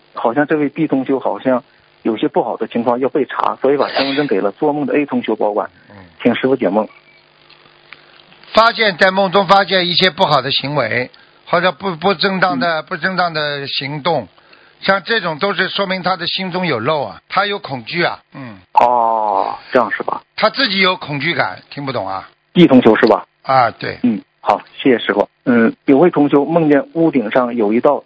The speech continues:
Speaker 1: 蓝光组成一瓶水，组合成一瓶水，瓶子是透明的，然后瓶子飞到这位同修手上，听见一个声音和他说：“如果有困难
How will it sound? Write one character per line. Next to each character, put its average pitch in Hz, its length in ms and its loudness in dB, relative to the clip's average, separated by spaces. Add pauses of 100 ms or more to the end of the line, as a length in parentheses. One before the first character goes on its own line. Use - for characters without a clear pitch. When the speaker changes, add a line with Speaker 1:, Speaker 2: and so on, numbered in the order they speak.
Speaker 1:
蓝 139 280 2
光 139 260 0
组 104 200 -2
成 127 260 0 (340)
一 165 100 -4
瓶 151 260 0
水， - 300 -6 (500)
组 117 180 -2
合 156 140 2
成 165 140 -4
一 160 80 -2
瓶 151 180 0
水， 120 180 -2 (360)
瓶 147 240 0
子 165 80 0
是 - 100 -6
透 - 220 -4
明 98 200 -10
的， 113 120 -2 (420)
然 131 160 2
后 180 100 0
瓶 139 280 0
子 160 80 2
飞 156 180 0
到 156 140 0
这 151 100 -4
位 143 140 -2
同 143 240 -2
修 151 160 0
手 - 200 -6
上， - 140 -6 (520)
听 160 200 -2
见 151 120 0
一 139 40 -2
个 147 80 2
声 139 200 0
音 139 80 0
和 131 120 -2
他 123 140 -2
说 117 260 -4 (400)
：“如 156 140 0
果 180 100 4
有 120 160 -2
困 185 240 -4
难 104 160 -4